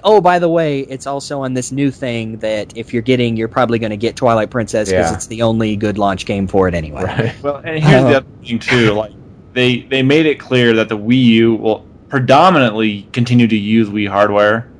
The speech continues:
Speaker 3: so
Speaker 2: Hmm.
Speaker 3: it's like, why? Why would you break the compatibility just to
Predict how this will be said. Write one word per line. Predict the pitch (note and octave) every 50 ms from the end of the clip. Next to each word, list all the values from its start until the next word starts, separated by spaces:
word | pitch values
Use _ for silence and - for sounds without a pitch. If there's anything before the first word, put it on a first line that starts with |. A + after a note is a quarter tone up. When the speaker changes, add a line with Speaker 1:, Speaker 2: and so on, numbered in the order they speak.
| - - - - - -
Speaker 3:
so | - B2+ B2+
Speaker 2:
Hmm. | B2
Speaker 3:
it's | G2+ F2 A#2
like, | A#2+ A#2+ A#2 A#2 - - - - - - - - - -
why? | - G#3+ F#3 F3 - G#2 G#2 G#2+ G#2+ - -
Why | - A#2 B2 C3+
would | C#3 D3 D3+ C#3 B2
you | B2 B2+ A#2+ A#2 G#2+ G2 - - -
break | B2 B2+ C3 C3+ C#3 C3+ -
the | -
compatibility | - B2 A#2 A2+ A#2 A#2 A#2 A2+ A2 G#2+ A2+ A2 A2 A2 G#2+ G#2+
just | G#2+ G2+ A2 B2 A#2+ A#2 -
to | A#2